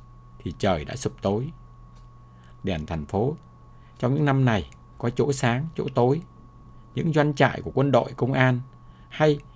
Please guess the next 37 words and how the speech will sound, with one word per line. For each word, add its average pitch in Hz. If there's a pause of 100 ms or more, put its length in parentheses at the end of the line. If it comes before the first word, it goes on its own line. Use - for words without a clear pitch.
(160)
những 117
cơ 139
quan 127
đầu 95
não 82
của 117
chính 123
quyền 107 (1000)
thì 92
đường 85
phố 110
nơi 123
ấy 127 (520)
sáng 135
trưng 127 (840)
dưới 123 (420)
ánh 120
đèn 90
điện. 87 (1160)
Còn 92
những 123
nơi 127
khác 165
thì 90 (140)
tối 123
tăm, 120 (280)
quang 104
cảnh 71
tiêu 110
điều. 85 (1800)
Người 87
đi 95
dạo 110
phố 120
thì 104
thưa 107
thớt. 131